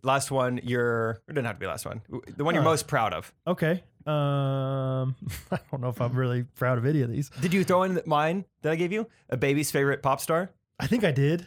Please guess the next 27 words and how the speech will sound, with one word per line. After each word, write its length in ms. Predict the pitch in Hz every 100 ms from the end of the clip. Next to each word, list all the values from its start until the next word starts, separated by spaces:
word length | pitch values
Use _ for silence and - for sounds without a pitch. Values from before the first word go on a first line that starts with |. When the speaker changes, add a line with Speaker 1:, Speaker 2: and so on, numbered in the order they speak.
| -
Speaker 1:
Lady 200 | 120 113
Gaga? 280 | 117 120 131
Speaker 2:
I'm 160 | 156
kind 180 | 160 175
of, 140 | 151 190
I'm 140 | 156
kind 160 | 196 170
of 60 |
afraid. 360 | 160 175 170 165
Like, 140 | 151
I 40 | 156
don't, 120 | 180
I'm 40 |
not 180 | 185 -
positive, 380 | 185 180 170 156
but 120 | 165
I 40 |
don't 140 | 190 185
wanna 140 | 170
put 140 | 139 175
it 60 |
on 120 | 165
there 160 | 165 151
again 260 | 143 175 143
just 160 | 139
in 80 | 143
case. 400 | 165 160 127